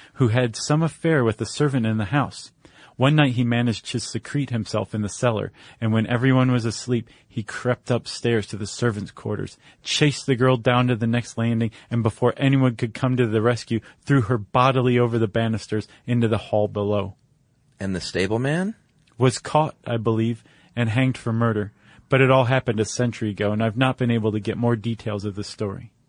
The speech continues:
Speaker 1: Shorthouse now felt his interest thoroughly aroused, but, though he was not particularly nervous for himself, he hesitated a little on his aunt's account.
Speaker 2: "On one condition,"
Speaker 1: he said at length. "Nothing will prevent my going," she said firmly,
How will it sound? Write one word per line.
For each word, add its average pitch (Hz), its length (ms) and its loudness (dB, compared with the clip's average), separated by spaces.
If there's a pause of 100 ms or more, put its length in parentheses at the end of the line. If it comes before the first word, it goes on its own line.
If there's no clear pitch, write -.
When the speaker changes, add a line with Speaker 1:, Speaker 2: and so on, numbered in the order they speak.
Speaker 1:
Shorthouse 147 640 2
now 135 160 2
felt - 400 0
his 113 220 -4
interest 131 460 -4
thoroughly 131 540 4
aroused, 101 640 0 (200)
but, 135 360 0 (240)
though 127 220 6
he 131 80 6
was 113 200 0
not 139 200 2
particularly 117 680 0
nervous 120 340 0
for - 140 -8
himself, 104 420 -2 (260)
he 143 160 2
hesitated 127 680 0
a 104 80 0
little 110 260 0
on 107 140 -2
his 104 180 -6
aunt's 120 300 -4
account. - 480 -8 (720)
Speaker 2:
"On 95 180 -2
one 135 220 0
condition," 143 680 -2
Speaker 1:
he 113 200 -6
said 113 260 0
at 104 220 -2
length. 110 400 -6 (600)
"Nothing 156 480 2
will 139 140 4
prevent 127 340 0
my 120 180 0
going," 113 420 0
she - 160 -12
said 101 280 -6
firmly, 101 440 -6